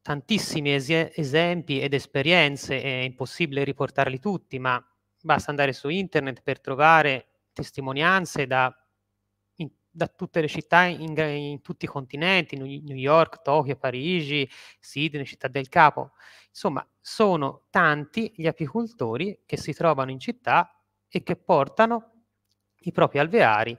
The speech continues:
in questi ambienti. Ad esempio a Parigi, eh, sono famosi gli alveari su Notre Dame, ma in realtà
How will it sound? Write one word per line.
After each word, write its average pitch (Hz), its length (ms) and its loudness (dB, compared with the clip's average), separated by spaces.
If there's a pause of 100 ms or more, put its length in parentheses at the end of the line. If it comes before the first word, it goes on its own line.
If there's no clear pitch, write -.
(380)
in 151 120 -8
questi - 300 -8
ambienti. 113 720 -6 (600)
Ad 131 140 -8
esempio 139 400 0
a 131 60 -2
Parigi, 165 840 2 (220)
eh, 156 160 -10
sono 127 260 -10
famosi 143 400 0
gli 135 80 0
alveari 131 460 4
su - 120 -12
Notre 131 280 -2
Dame, 139 280 -2
ma 123 140 -2
in 120 60 -2
realtà 143 600 2